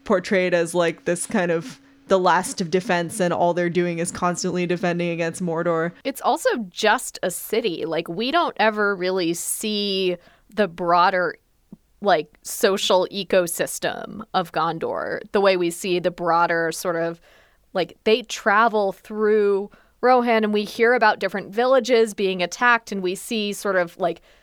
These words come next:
Speaker 2: smaller sections of, like, governance, eh,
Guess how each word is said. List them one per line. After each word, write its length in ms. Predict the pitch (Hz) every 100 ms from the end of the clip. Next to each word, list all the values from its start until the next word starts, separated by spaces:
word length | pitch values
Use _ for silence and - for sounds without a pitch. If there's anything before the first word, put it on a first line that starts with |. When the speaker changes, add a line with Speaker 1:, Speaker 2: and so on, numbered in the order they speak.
| _
Speaker 2:
smaller 880 | - - - 220 190 190 202 196 185
sections 760 | 185 233 202 - 214 180 185 190
of, 640 | 196 185 180 180 170 - -
like, 240 | 175 170
governance, 920 | 226 233 233 220 196 190 196 - - -
eh, 120 | 120